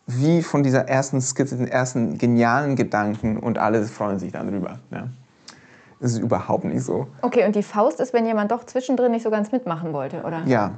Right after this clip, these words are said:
Speaker 2: Ja.
Speaker 1: Gott ist halt die große Idee, Faust ist halt, ja.
Speaker 2: Ja, ja, ja.
Speaker 1: Ähm, genau. Und, ähm, das ist aber überhaupt nicht so, denn wenn man anfängt zu arbeiten, merkt man, man ist von jedem Projekt, von jedem Freiraum, der entsteht, nur ein so kleiner Bruchteil.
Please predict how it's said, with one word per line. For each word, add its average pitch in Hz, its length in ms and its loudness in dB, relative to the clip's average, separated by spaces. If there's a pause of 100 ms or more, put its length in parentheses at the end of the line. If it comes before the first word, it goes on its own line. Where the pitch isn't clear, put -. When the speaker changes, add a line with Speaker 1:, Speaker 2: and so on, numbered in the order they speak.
(120)
Speaker 2:
Ja. 139 200 -8 (220)
Speaker 1:
Gott 127 160 4
ist 151 80 0
halt 117 160 4
die 113 60 4
große 143 320 4
Idee, 127 300 6
Faust 120 340 2
ist - 160 -4
halt, 104 240 0
ja. 107 160 -6 (580)
Speaker 2:
Ja, 233 200 -6 (160)
ja, 220 100 -10 (120)
ja. 214 120 -6
Speaker 1:
Ähm, 117 400 4 (100)
genau. 110 280 -2 (520)
Und, 113 560 -4
ähm, 110 360 2
das 151 160 4
ist 156 100 2
aber 120 240 4
überhaupt 123 400 2
nicht 190 160 6
so, 180 220 4
denn 139 200 2
wenn 127 120 4
man 120 120 2
anfängt 131 320 -2
zu 123 100 -2
arbeiten, 135 520 2
merkt 127 220 -2
man, 127 120 -2
man 117 200 -2
ist - 420 -8
von 120 300 -2
jedem 208 240 2
Projekt, 117 240 -4
von 120 120 0
jedem 180 200 0
Freiraum, 117 400 -2
der 107 120 -2
entsteht, 120 760 -2 (160)
nur - 280 -4
ein 151 180 -4
so 147 100 -6
kleiner 185 420 -2
Bruchteil. - 560 -6